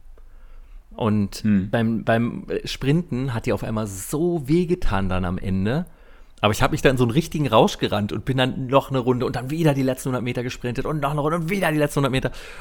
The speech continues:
Speaker 1: Und es hat dann aber danach richtig höllisch wehgetan. Und natürlich kam dann gleich wieder, "Bitte nicht schon wieder ein Leistenbruch.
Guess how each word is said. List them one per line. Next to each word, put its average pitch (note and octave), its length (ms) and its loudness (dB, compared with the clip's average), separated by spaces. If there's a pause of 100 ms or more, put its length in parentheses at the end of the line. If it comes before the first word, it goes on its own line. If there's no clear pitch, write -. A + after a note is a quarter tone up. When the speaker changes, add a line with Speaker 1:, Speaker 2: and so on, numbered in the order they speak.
Speaker 1:
Und A2 100 -2
es - 100 -4
hat C3 100 -2
dann B2 160 0
aber B2 200 2
danach A#2 400 0
richtig - 540 -8
höllisch D3 380 2
wehgetan. A#2 500 -2
Und G2 120 -4
natürlich A2 420 -2
kam A#2+ 180 0
dann A#2 120 0
gleich A#2 240 0
wieder, A#2+ 160 -2
"Bitte A2+ 260 -8
nicht G#2+ 180 -8
schon G#2 200 -8
wieder E2 160 -8
ein D2 100 -6
Leistenbruch. - 560 -10